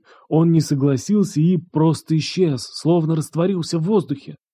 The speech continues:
Слухи шли цепью, переходя от младших учеников к старшим, от служек к наставникам, от тех, кто видел дым над пиком закона, к тем, кто чувствовал, как пошатнулись охранные печати.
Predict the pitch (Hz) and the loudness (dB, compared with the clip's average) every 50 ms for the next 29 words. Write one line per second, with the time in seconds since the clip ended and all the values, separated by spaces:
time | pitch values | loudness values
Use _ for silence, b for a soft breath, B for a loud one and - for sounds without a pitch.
0 | _ _ _ _ _ _ _ _ _ _ - - 208 247 262 240 - - 190 170 | _ _ _ _ _ _ _ _ _ _ -4 2 4 4 4 4 2 0 0 -2
1 | - - 165 180 214 202 170 - - - 208 220 208 180 139 - 120 117 120 117 | 0 -2 -2 -2 0 -2 -4 -6 -8 -4 0 2 2 2 2 0 0 2 2 2
2 | 101 - 120 120 117 - 156 165 160 165 202 190 156 - - 135 147 160 160 - | 2 0 -2 -2 0 0 -2 -2 0 2 2 2 0 0 -2 -2 0 0 -2 0
3 | - 151 143 - 139 123 - - 120 120 117 - - 117 110 - - - - - | 0 -2 0 0 -2 -2 0 0 2 2 2 4 2 2 2 0 -6 -16 -4 0
4 | 196 208 208 196 185 170 - - 156 139 127 123 120 - - - 190 226 220 180 | 2 4 4 4 2 0 -2 -2 0 2 2 2 2 0 0 0 0 2 2 2
5 | 127 120 - - - - 120 113 107 - _ - 180 170 160 147 147 135 135 139 | 2 0 -2 -4 -4 -2 -2 -2 -2 -2 _ 2 4 4 4 2 0 0 0 2
6 | 131 135 143 143 143 - 196 196 165 - - - 147 127 123 127 123 123 143 165 | 2 2 2 0 2 0 0 0 0 -4 -2 0 0 2 2 2 2 2 2 2
7 | 170 170 240 240 185 139 120 117 117 107 - - 131 110 - 120 113 110 110 127 | 2 2 4 4 6 6 6 4 2 2 0 0 -2 0 0 0 0 2 2 2
8 | 131 - - 160 143 117 110 107 104 - - - - 214 226 226 214 202 - - | 2 2 2 4 4 4 4 2 0 -2 -6 -4 0 2 2 2 2 -2 0 2
9 | 156 135 139 - - 220 208 - - - - 127 120 117 107 - 196 214 208 - | 2 2 2 0 0 0 0 0 0 0 2 4 4 2 2 2 0 0 0 0
10 | 175 151 - 151 127 - - 160 180 180 170 151 - 139 117 - - 123 123 123 | -2 -2 -2 -4 -4 0 0 2 4 4 2 2 0 -2 -2 0 0 2 2 2
11 | 123 123 120 117 - 117 - 151 147 135 - - 139 131 | 2 2 0 -2 -4 -4 0 0 0 0 -4 -10 -16 -18